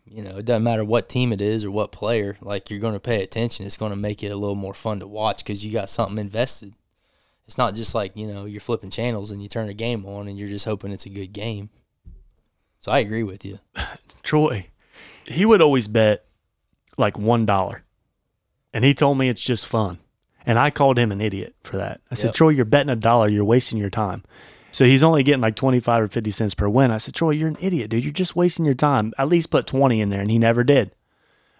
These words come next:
Speaker 2: But now that I think about it, I don't think I would put much in there. I think, like, twenty bucks would be my max. I think I would stay around the five to ten mark because I'm a cheap ass.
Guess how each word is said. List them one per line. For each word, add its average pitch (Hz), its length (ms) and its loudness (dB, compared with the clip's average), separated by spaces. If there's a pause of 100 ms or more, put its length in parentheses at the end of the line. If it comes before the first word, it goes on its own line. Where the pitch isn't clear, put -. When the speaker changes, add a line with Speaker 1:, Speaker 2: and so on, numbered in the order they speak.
Speaker 2:
But 107 100 -2
now 147 220 4
that 151 100 4
I 113 80 4
think 185 280 2
about 101 320 2
it, 110 160 -4 (880)
I 156 100 6
don't 180 200 6
think 139 160 4
I 127 80 6
would 120 120 4
put 127 140 6
much 113 260 0
in 120 100 4
there. 120 100 4
I 123 60 4
think, 143 200 0
like, 120 260 0
twenty 135 280 4
bucks 127 300 2
would 120 60 -4
be 117 100 4
my 104 140 0
max. 127 300 2
I 135 100 6
think 127 220 2
I 123 100 4
would 127 100 4
stay 113 200 0
around 110 220 0
the 107 60 0
five 104 240 0
to 123 80 4
ten 180 280 4
mark - 280 -2 (100)
because 120 260 2
I'm 127 140 4
a 135 60 4
cheap 202 280 0
ass. - 380 -2